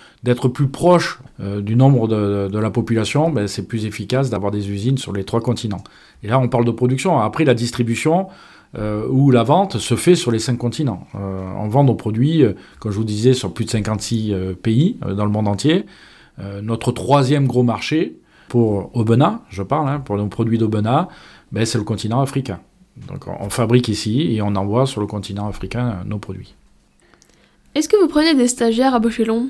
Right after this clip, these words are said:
Speaker 1: Alors, on prend beaucoup de stagiaires de troisième et de seconde dans le cursus aujourd'hui où il faut qu'ils fassent des stages d'une semaine ou de deux semaines. Donc, euh, je crois que cette semaine, on a, euh, à peu près huit stagiaires de seconde, euh, qui sont sur le site.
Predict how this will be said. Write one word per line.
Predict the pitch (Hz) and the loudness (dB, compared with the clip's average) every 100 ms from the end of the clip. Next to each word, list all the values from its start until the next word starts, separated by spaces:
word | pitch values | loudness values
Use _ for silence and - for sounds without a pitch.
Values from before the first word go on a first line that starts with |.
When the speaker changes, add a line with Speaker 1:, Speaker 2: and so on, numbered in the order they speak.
| 269 - _ _ _ _ _ - | -8 -20 _ _ _ _ _ -6
Speaker 1:
Alors, | 120 127 | 0 2
on | 127 | 4
prend | 151 | 2
beaucoup | 156 160 220 | 2 4 4
de | 165 | 4
stagiaires | 160 139 139 135 | 4 2 4 4
de | 123 | 2
troisième | - 127 135 131 | 4 4 6 4
et | 123 | 4
de | 120 | 2
seconde | 123 123 135 | 2 2 4
dans | 127 | 2
le | 113 | 0
cursus | 117 131 - 156 151 | -2 -4 0 -2 0
aujourd'hui | 117 117 120 139 | 0 0 2 2
où | 127 123 | 4 2
il | 117 | 2
faut | - 120 | 2 2
qu'ils | 117 | 0
fassent | 110 117 107 | -2 -2 0
des | 110 | -2
stages | - 123 113 | 2 2 2
d'une | 117 | 0
semaine | - 117 117 117 | 0 0 2 2
ou | 110 | 0
de | |
deux | 104 113 | 0 -2
semaines. | 110 120 175 165 | 0 0 0 0
Donc, | 107 | -4
euh, | 104 104 98 - - - - | -2 -4 -4 -10 -20 -20 -14
je | |
crois | - 113 | -4 -2
que | |
cette | - - | -2 0
semaine, | 120 127 123 | 2 2 2
on | 113 | 0
a, | 113 | 2
euh, | 123 107 101 | 2 2 -2
à | |
peu | 98 | -4
près | 101 110 | -6 2
huit | 123 | 2
stagiaires | 139 135 120 127 | 4 4 6 4
de | 117 | 2
seconde, | 110 123 151 196 | 2 4 4 2
euh, | 143 120 | 0 -2
qui | 117 | -4
sont | 107 | -8
sur | 110 - | -6 -6
le | 107 | -6
site. | - 240 | -8 -12